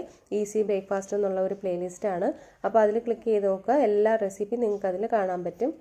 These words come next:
അപ്പോൾ ഇതിൻ്റെ സൈഡൊക്കെ വെന്ത് കിട്ടണമെന്നുണ്ടെങ്കിൽ ഇതുപോലെ ഒന്ന് സൈഡൊക്കെ ഒന്ന്, ആ,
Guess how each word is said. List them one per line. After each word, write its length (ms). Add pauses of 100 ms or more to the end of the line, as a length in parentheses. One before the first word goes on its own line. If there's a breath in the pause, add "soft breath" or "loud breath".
(400 loud breath)
അപ്പോൾ 160
ഇതിൻ്റെ 200
സൈഡൊക്കെ 580
വെന്ത് 260
കിട്ടണമെന്നുണ്ടെങ്കിൽ 680
ഇതുപോലെ 500
ഒന്ന് 160 (100)
സൈഡൊക്കെ 460
ഒന്ന്, 160 (180)
ആ, 60